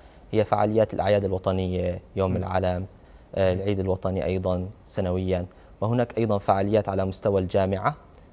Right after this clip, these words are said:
Speaker 1: آه، وتكون ملتقى الجاليات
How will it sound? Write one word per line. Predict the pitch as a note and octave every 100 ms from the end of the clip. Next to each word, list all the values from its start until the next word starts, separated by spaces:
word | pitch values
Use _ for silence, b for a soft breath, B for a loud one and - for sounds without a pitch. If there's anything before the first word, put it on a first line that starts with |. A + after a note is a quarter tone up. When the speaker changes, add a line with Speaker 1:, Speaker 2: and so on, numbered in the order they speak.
| -
Speaker 1:
آه، | G#2 G2 G2 F#2+ F#2+ F#2+
وتكون | F#2+ G2+ - A#2+ A2+ A2 G#2 G2+ - -
ملتقى | G#2 G#2+ - G2
الجاليات | F2+ G#2 F#2 F#2 G2 A#2+ D#3+